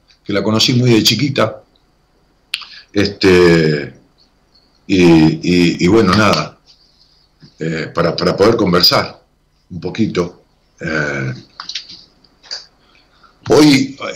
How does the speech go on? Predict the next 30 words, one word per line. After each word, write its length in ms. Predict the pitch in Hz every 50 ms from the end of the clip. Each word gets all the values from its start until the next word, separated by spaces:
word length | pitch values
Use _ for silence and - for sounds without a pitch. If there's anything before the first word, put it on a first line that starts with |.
| 87 - - -
eh, 120 | 87 76 - - - - - - - - _
hice, 240 | - 123 - - 156
hice 260 | - 156 - - 160
un 100 | 127 117
grupo, 260 | 147 175 165 - 131
es 60 | 120
la 100 | 123 -
primera 280 | - 147 156 196 220 202
vez 180 | 175 202 202 196
que 160 | - 139 131
armo, 340 | 135 156 151 139 131 120 -
yo 140 | 139 165
tengo 160 | 170 175 170 160
una 120 | 139 127
lista 280 | 123 139 - - 135 117
de 80 | 104
difusión 520 | 104 101 - 101 101 - - 120 95 87 80
con 200 | - 80 78 76
pacientes, 580 | 78 76 - - 85 78 73 65 64 67 65
¿no? 320 | 90 110 139 165 170 160 - _ _ _ _ _
Este, 600 | - 82 82 82 - - 80 78 78 78 78 78 - - - - -
porque 220 | 131 131 131 165
les 140 | 101 82 80
mando 280 | 95 95 101 107 113
cosas 540 | - 104 95 98 98 98 - 95 80 - -
a 140 | - - -
todos 260 | - 87 90 90 -
a 40 | 101
la 80 | 107 104
vez, 400 | 101 98 95 98 98 - - -